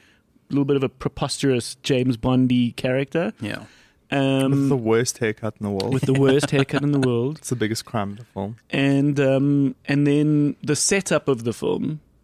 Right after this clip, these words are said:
Speaker 1: so there is so much more to it, is the fact that she then discovers that her books are very true to what's happening in real life, and that she is now in danger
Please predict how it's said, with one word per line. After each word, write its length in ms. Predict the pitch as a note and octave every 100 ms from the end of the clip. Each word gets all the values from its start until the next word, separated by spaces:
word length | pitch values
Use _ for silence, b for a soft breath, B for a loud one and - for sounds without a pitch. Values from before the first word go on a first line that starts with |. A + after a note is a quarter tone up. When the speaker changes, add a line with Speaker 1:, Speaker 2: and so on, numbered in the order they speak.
| _ _ _
Speaker 1:
so 160 | - A#2+
there 120 | B2
is 140 | B2
so 280 | - - D#3+
much 240 | E3 A#2+ A2+
more 160 | G#2+
to 140 | G#2 -
it, 160 | - -
is 240 | - B2+ -
the 120 | -
fact 260 | C3+ C3
that 180 | - B2
she 160 | - B2+
then 280 | B2 B2+ A#2
discovers 540 | - - B2 A#2 A#2
that 280 | - A#2+ - b b b b
her 120 | - C3+
books 400 | D#3 C#3 - -
are 120 | - A#2
very 300 | C3+ D3 C#3+
true 520 | - D#3 C#3+ B2+ B2 b b b _
to 180 | - A#2+
what's 280 | B2 C3 -
happening 640 | - - C#3 C3+ B2+ B2 -
in 220 | B2 A#2+
real 180 | C3 C3
life, 480 | A#2 G#2 C#3+ - _ b b b b b b
and 220 | A2+ A2
that 160 | A#2 G#2+
she 180 | - A#2+
is 160 | A2
now 240 | A#2 B2+ C#3
in 140 | B2+
danger 560 | A#2+ A#2 A#2 A2+ A2+